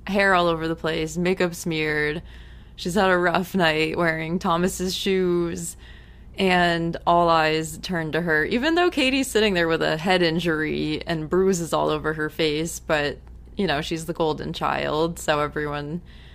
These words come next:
is just kind of ignoring that and focusing on Emily, who spills that she's in love with Naomi. And one of the most iconic, I think maybe the most iconic Emily line is, "Yeah, she's rather beautiful,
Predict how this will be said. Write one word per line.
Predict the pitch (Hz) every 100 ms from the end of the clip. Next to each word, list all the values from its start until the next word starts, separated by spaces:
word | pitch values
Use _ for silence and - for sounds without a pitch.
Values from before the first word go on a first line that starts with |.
| - - -
is | 175
just | 175 160
kind | 185 151
of | 156 151
ignoring | 160 165 151 147 156
that | 156 151 156 -
and | 170 160
focusing | 175 240 294 339 320
on | 320
Emily, | 269 311 277 180 165
who | 175 196 190 196 190 208
spills | - - 160 175 208
that | 196 202 196
she's | - 185 190 202
in | 202
love | 190 180 185
with | 208
Naomi. | 208 202 220 202 170
And | 165 170 165 -
one | 185 196
of |
the | 233
most | 214 226
iconic, | 220 226 - 190 185 202 -
I | -
think | 233 381
maybe | 254 175 175 175
the | 160 160
most | 147 156 175
iconic | 156 165 151 151 -
Emily | 147 139 139
line | - 143 160 160 175 - - - - - -
is, | 175 170 175 - - - - - -
"Yeah, | 226 190 185 175 - -
she's | - 233
rather | 233 220 240
beautiful, | 214 226 220 - 165 175